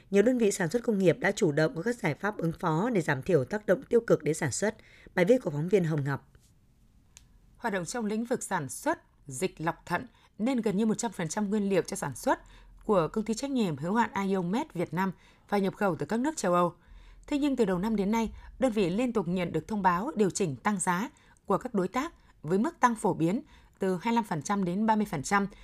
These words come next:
Speaker 2: so với cuối năm hai nghìn không trăm hai mươi mốt. Trong khi đó, đơn vị không thể điều chỉnh giá sản phẩm tăng thêm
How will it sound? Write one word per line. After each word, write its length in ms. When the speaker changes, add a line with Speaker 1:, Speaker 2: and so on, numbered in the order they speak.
Speaker 2:
so 180
với 100
cuối 240
năm 160
hai 100
nghìn 240
không 220
trăm 140
hai 100
mươi 60
mốt. 140
Trong 140
khi 80
đó, 340
đơn 220
vị 280
không 180
thể 140
điều 140
chỉnh 300
giá 240
sản 140
phẩm 280
tăng 220
thêm 220